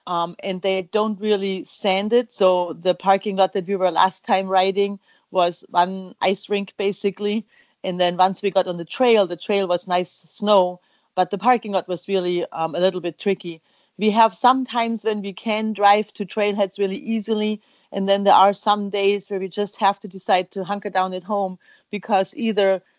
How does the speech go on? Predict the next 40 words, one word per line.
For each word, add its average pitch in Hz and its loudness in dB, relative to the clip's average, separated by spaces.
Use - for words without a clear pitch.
there's 202 0
a 208 -4
snowstorm 214 -2
going 190 2
on 190 0
out 180 0
there 190 0
and 180 -2
we 185 -6
don't 202 2
wanna 185 -2
be 175 0
on 175 -4
the 170 -4
road, 170 0
or 202 4
because 185 -2
the 196 -2
roads 196 -2
have 208 0
become 185 -4
just - -4
clear 190 0
ice, 190 2
then 185 -4
we 185 -6
don't 190 -2
go 180 2
out 175 2
there 175 -6
either, 180 -2
or 202 4
when 190 -4
we 185 -8
can't 185 -6
find 185 2
any 185 -6
trails 208 2
that 185 2
are 175 4